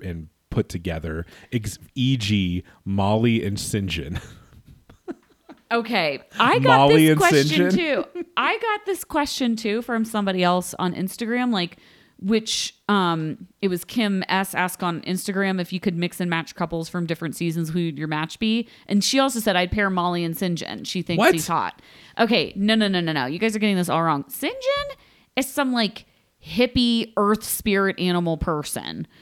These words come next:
Speaker 2: Like, you put him with Chelsea from Chelsea and Ymir.
Speaker 1: Mm-hmm.
Speaker 2: That's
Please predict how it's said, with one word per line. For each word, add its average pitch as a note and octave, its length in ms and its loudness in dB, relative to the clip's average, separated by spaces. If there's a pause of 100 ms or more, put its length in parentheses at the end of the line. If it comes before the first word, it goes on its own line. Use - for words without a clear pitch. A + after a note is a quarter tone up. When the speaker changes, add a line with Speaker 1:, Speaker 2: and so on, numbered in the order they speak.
(280)
Speaker 2:
Like, G3 340 0 (100)
you C#4+ 160 2
put B4 200 0
him C5+ 160 -4
with B3 140 2
Chelsea C3 640 -4
from D3 200 -6
Chelsea E3+ 380 -2
and D3+ 100 -2
Ymir. C#3+ 320 -2
Speaker 1:
Mm-hmm. C3 280 0
Speaker 2:
That's C4+ 340 2